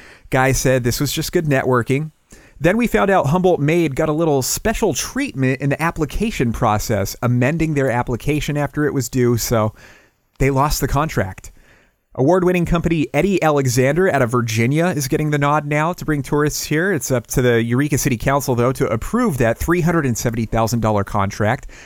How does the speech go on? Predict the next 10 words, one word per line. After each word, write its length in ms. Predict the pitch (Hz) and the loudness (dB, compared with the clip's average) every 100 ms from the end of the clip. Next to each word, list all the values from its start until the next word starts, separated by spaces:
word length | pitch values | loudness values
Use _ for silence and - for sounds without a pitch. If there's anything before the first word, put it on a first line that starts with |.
| - 127 | -6 -4
Looks 160 | 127 | 0
like 160 | 127 113 | 0 2
Eddie 220 | 135 139 | 2 4
Alexander 480 | 123 120 113 127 123 | 4 2 2 2 2
has 120 | 113 | 2
had 140 | 123 110 | 0 0
contracts 540 | 135 131 127 120 - | 0 0 0 0 -2
with 100 | 113 | -2
Virginia 460 | 123 113 113 104 101 | -2 0 0 0 0
Tech, 500 | 185 180 175 - | 0 -2 -2 -10